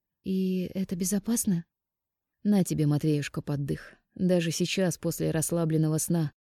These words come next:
после того, как я заботливо обнял ее и предложил погулять,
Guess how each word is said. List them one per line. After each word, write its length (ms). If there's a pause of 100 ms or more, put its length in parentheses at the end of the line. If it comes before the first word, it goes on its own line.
(140)
после 300
того, 260
как 160
я 140
заботливо 540
обнял 360
ее 300 (260)
и 140
предложил 480
погулять, 500